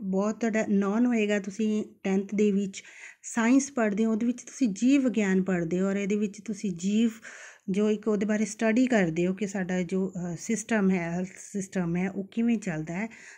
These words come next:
ਤਾਂ, ਅ, ਜੋ ਲਾਈਫ ਦੇ ਬਾਰੇ ਜੋ ਡੀਲ ਕਰੇ, ਉਸ,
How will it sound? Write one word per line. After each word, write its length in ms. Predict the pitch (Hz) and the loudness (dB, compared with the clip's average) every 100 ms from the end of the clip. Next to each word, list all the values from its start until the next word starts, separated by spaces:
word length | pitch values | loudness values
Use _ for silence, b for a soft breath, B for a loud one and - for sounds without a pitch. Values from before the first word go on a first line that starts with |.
| B | B
ਤਾਂ, 340 | 233 226 233 233 | -2 0 0 -2
ਅ, 540 | - _ _ - 113 - _ - | -8 _ _ -16 -16 -18 _ -2
ਜੋ 160 | 226 | 0
ਲਾਈਫ 640 | 214 180 175 226 285 - - - 190 | 2 2 2 2 2 -2 -16 -14 -8
ਦੇ 140 | 175 190 | -4 -2
ਬਾਰੇ 320 | 185 185 185 | 0 0 0
ਜੋ 160 | 202 | 0
ਡੀਲ 260 | 185 190 240 | 0 2 2
ਕਰੇ, 400 | 240 185 165 180 | 0 -2 -2 -4
ਉਸ, 220 | 202 190 | -6 -8